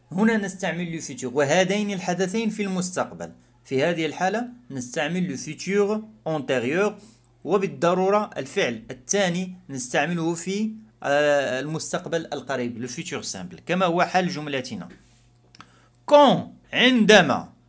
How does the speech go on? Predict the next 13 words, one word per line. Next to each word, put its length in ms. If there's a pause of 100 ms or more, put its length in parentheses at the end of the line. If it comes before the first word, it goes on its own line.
(300)
quand 380
j'aurai 460
terminé 560 (600)
le 120
travail 580 (100)
أو 120
mon 240
travail، 460
كلاهما 380
صحيح. 460 (500)
Mon 160
travail، 460 (400)
je 160